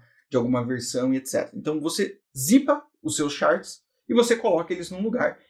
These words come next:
E esse index é o índice onde o Helm vai procurar, né? Ó, existe um chart aqui, não existe um chart aqui, et cetera. Então, basicamente, o que que você precisa? Você precisa de um lugar onde você consiga servir arquivos estáticos, tá?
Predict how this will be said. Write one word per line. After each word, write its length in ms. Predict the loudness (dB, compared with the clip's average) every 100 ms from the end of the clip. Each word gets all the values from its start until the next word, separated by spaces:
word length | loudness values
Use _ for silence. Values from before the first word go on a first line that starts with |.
| 0
E 80 |
esse 180 | 0 2
index 520 | 4 4 4 0 -10 -14 2
é 120 | 4
o 160 | 6
índice 360 | 6 4 2 0
onde 260 | 0 0 0 0
o 120 | -2 -2
Helm 240 | -2 -4
vai 120 | -6
procurar, 520 | -6 -4 0 2 4
né? 220 | 0 -2 -2
Ó, 160 | -2
existe 480 | -4 -6 -8 -8 -6
um 60 | -4
chart 360 | 0 0 -2
aqui, 300 | -10 -4 0
não 160 | 0 0
existe 320 | -4 -8 -10
um 40 |
chart 280 | -8 -8 -8
aqui, 240 | -12 -8 -6
et 100 | -4
cetera. 320 | -4 -4 -10 _ -4
Então, 160 | 2 6
basicamente, 480 | 4 6 4 4
o 20 | 2
que 100 | -2
que 60 |
você 220 | -4 -2
precisa? 340 | -2 -2 -4 -6
Você 140 | -6
precisa 240 | -4 -2 0
de 80 |
um 80 | 2
lugar 320 | 2 4 4
onde 160 | 2 -2
você 180 | -6 -10
consiga 540 | -8 -8 -8 -2 -2
servir 400 | 2 0 2 4
arquivos 640 | 4 2 -2 -4 -6 -10
estáticos, 520 | -6 0 0 0 -10 -6
tá? 220 | -4 -4